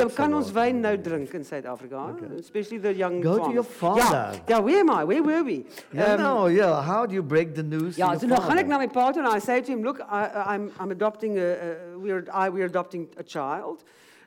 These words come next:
Speaker 1: Um, I'm not asking your permission, I'm telling you. And if you behave badly around this child, if you are bigoted or racist in any way,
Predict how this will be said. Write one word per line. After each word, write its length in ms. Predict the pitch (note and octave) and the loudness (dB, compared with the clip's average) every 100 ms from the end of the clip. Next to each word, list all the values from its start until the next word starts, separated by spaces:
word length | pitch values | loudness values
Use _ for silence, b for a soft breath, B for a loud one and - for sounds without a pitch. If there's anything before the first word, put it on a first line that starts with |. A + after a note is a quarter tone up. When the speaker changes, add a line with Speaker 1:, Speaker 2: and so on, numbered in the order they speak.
| - | -8
Speaker 1:
Um, 680 | F3 E3 E3 E3 E3 E3 D#3 - - | -4 -2 -2 -4 -6 -8 -10 -14 -8
I'm 320 | F#3+ G3+ F#3+ | -6 -4 -2
not 220 | G3 F#3+ G#3 | -2 -2 -2
asking 360 | F#3+ F#3 F#3+ | -2 -4 -6
your 80 | E3 | -8
permission, 400 | E3 D#3+ E3 C#4 | -8 -8 -6 -6
I'm 140 | F3+ - | -8 -6
telling 300 | - F3 D#3 F3+ | -2 -2 -2 -4
you. 220 | F4+ F#4 B B B | -6 -6 B B B
And 120 | G3 G#3+ | -8 -6
if 120 | F3 | -8
you 100 | G3+ | -6
behave 480 | F#3+ G3+ A3 A3 D#3+ | -4 0 0 0 0
badly 400 | F#3 G3 A3+ D4+ | 0 0 -2 -6
around 260 | B3+ B3+ | -6 -8
this 140 | B3+ - | -10 -10
child, 280 | C#4 E4 C4+ | -6 -6 -6
if 100 | G3 | -6
you 100 | F3 | -6
are 40 | |
bigoted 440 | B2+ F#3 - - - | -4 -6 -6 -10 -8
or 100 | D#3 | -6
racist 500 | E3 G#3+ B3 A#3 G3 | -4 -4 -6 -12 -12
in 120 | - | -10
any 180 | F#3+ F3 | -6 -6
way, 440 | E3+ F3+ D4+ | -6 -6 -6